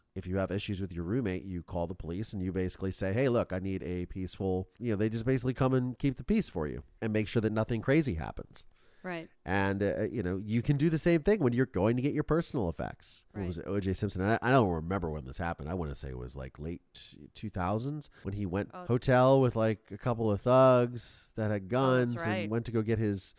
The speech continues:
Speaker 1: you know, his football memorabilia that was, quote unquote, stolen from him by some collector. And it turned violent, and now he's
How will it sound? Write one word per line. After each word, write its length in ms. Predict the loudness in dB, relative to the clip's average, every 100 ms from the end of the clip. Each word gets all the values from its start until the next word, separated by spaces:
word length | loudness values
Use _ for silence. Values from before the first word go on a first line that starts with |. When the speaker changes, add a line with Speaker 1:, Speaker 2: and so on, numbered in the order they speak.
| -2
Speaker 1:
you 100 | 2
know, 300 | 2 0 -4 -4
his 320 | -2 0 -2
football 380 | -4 -2 2 4
memorabilia 640 | 4 2 2 2 2 2
that 80 | 0
was, 100 | -4
quote 240 | -6 -2 -2
unquote, 400 | -2 -4 -4 -6
stolen 460 | -8 -2 0 0 -2
from 160 | -4
him 240 | -2 -2 -2
by 80 | -2
some 220 | -4 -6
collector. 720 | -4 -2 -2 -2 -2 -2 -6 _
And 460 | -4 -2 0 0 -2
it 80 | -4
turned 220 | -4 -2
violent, 300 | 0 0 0
and 240 | -4 -6 -10 -10
now 180 | -8 -6
he's 340 | -8 -10 -14